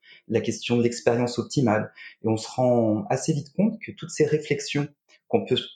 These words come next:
porter sur le jeu pourraient se transposer dans nos propres vies, finalement pour faire de, de notre propre vie une,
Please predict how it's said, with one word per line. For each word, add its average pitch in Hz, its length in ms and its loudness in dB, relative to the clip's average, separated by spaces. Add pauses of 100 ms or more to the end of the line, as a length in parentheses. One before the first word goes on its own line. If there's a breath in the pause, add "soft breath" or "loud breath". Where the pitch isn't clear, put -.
(120)
porter - 300 -2
sur 120 200 0
le 107 120 2
jeu 160 240 0
pourraient 127 200 -4
se 117 140 -4
transposer 147 720 -2
dans 120 120 2
nos 107 140 0
propres 131 380 0
vies, 131 340 0 (200)
finalement 107 340 0
pour - 240 -8
faire 113 220 -2
de, - 240 -10 (340 loud breath)
de 104 120 0
notre 107 320 2
propre - 480 0
vie 113 200 -2
une, 101 340 0